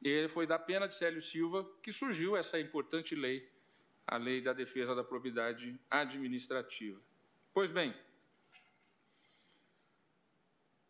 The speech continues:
não foi por outro motivo que o projeto de lei realizado enfocava que a principal finalidade do pretendido diploma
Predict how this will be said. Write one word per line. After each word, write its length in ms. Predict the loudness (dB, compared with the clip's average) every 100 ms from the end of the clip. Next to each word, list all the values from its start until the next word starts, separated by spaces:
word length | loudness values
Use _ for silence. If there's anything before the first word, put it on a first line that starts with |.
| _ _ _ _ _ _ _ _
não 160 | -2 0
foi 180 | 2 0
por 160 | 2
outro 200 | 0 0
motivo 680 | -2 -4 -2 -2 -2 -2 -8 -12 _
que 100 | -2
o 60 | 0
projeto 600 | 0 2 2 2 -2 -6
de 120 | -2
lei 460 | 2 2 0 -4 -14 _ _ _ _ _ -2
realizado 720 | 2 2 0 0 2 2 0
enfocava 600 | -4 -2 0 2 4 4
que 120 | 0 -4
a 40 |
principal 520 | -4 -4 0 2 2
finalidade 640 | 0 0 0 2 2 0 -4
do 80 |
pretendido 720 | -6 -4 -2 -2 -2 -2 -4 -4
diploma 760 | -4 -6 -2 0 0 -2 -6